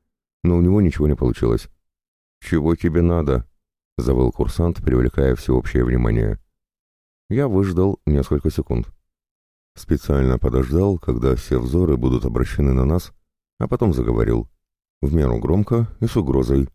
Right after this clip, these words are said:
но спокойно. Так, чтобы всем были ясны мои намерения. «Насколько я понял, сейчас ты говорил о девушке из моей боевой звезды. Все верно?» Не дожидаясь ответа, я продолжил.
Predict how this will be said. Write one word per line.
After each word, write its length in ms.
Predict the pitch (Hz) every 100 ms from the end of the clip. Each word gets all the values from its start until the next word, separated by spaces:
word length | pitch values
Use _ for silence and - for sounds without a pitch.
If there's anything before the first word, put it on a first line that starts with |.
| _
но 120 | - 143
спокойно. 640 | - 80 67 65 65 67 _ _ _ _ _ _ -
Так, 240 | 90 82
чтобы 600 | - - 65 65 65 65 -
всем 360 | - 104 71
были 420 | 58 57 58 60 -
ясны 460 | 69 80 69 - 62
мои 240 | 60 64
намерения. 680 | 62 67 65 57 55 53 53 - _ _ _ _ _ _ _ _ _ -
«Насколько 540 | 69 76 - 80 76
я 100 | 73
понял, 420 | 65 87 78 58 - _ _ _ _ _
сейчас 380 | - 82 - 82
ты 100 | -
говорил 380 | 71 73 73 73
о 80 | 71
девушке 580 | 80 82 78 - 85 -
из 160 | 73 65
моей 280 | 67 67 73
боевой 420 | 67 67 64 69
звезды. 480 | 64 67 55 57 - - _ _ -
Все 240 | - 98
верно?» 400 | 87 65 58 - - _ _ _ _ _ _
Не 120 | - 107
дожидаясь 520 | 95 78 71 65 -
ответа, 460 | - 104 107 95 - -
я 180 | 95
продолжил. 600 | 90 69 60 58 52 50